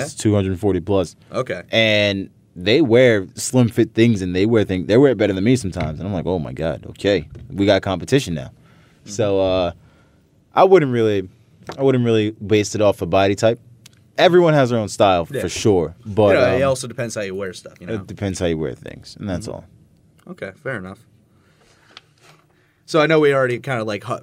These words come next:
Speaker 1: strove away from that topic, but, like, how do you think all, like, those experiences made you better, just in general? Like
Speaker 2: In general, I think it made me, uh,
Speaker 1: Mm-hmm.
Speaker 2: more mentally and emotionally, uh, conscious of things. So I know when to back out of a situation now.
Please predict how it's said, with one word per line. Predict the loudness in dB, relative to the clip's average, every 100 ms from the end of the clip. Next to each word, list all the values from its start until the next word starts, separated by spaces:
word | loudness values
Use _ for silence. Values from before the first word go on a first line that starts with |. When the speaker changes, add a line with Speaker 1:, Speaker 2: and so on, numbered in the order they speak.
| _
Speaker 1:
strove | -16 -16 -12 -4 -4 -4
away | -4 -6
from | -8
that | -12 -8
topic, | -4 -4 -6
but, | -6 -4
like, | -6 -4
how | -4
do | -4
you |
think | -4 -4
all, | -2 -2
like, | -4
those | -6 -8
experiences | -8 -8 -8 -8 -10
made | -12 -12
you |
better, | -10 -10 -10
just | -10 -12
in | -10
general? | -10 -12 -12 -16
Like | -18 -20 _ _ _
Speaker 2:
In | -4 2
general, | 4 6 8
I | 6
think | 4 0
it | 0
made | 2 2
me, | 2 4 6
uh, | 6 4
Speaker 1:
Mm-hmm. | 2
Speaker 2:
more | 0 0
mentally | 2 0 2 4 4
and | 2
emotionally, | -2 -4 -4 -6 -6 -6 -6
uh, | -6 -4 -4
conscious | -6 -6 -6 -8 -10
of | -12
things. | -6 -6 -6 -12
So | -2 2 4
I | 2
know | 2 0
when | 0 -2
to | 0
back | 2 2 2
out | 2
of | 0
a |
situation | -8 -6 0 0 0 -2
now. | -2 -4